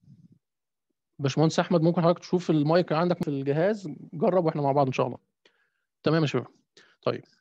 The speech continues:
فكلمة المعلومات الموثقة فتحت المجال شوية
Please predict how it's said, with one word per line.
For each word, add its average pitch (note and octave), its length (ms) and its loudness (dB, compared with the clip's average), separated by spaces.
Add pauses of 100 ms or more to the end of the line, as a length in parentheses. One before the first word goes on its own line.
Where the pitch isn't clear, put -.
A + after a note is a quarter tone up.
(280)
فكلمة - 1300 -2
المعلومات D#3 500 -2
الموثقة G3 560 -2
فتحت G3 460 -4
المجال D#3+ 340 -2
شوية A3+ 500 -2